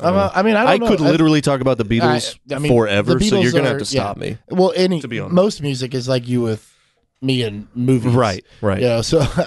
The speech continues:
Speaker 1: I
Speaker 2: That's
Speaker 1: knew
Speaker 2: true.
Speaker 1: that, I knew that this episode would d-, definitely be a very you going off the way that I do,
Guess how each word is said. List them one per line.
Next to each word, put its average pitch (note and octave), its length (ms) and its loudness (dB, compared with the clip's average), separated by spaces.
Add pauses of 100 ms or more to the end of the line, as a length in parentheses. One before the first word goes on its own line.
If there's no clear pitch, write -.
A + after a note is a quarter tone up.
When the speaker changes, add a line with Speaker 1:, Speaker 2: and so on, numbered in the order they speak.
(220)
Speaker 1:
I D#3 40 2
Speaker 2:
That's D3 60 2 (100)
Speaker 1:
knew E3 80 4
Speaker 2:
true. E3+ 100 0
Speaker 1:
that, C#3+ 140 -4 (480)
I E3+ 80 2
knew G3 100 2
that F3+ 160 2
this E3 140 -4
episode D#3+ 340 0
would C#3 240 -2
d-, C3 220 -6
definitely C#3 320 0
be C3 240 -2
a C3 120 0
very B2+ 580 0 (960)
you E3+ 360 4
going D#3+ 340 2
off C#3+ 220 2
the D3 100 0
way C#3+ 140 4
that C3+ 100 2
I B2+ 160 0
do, C3+ 420 0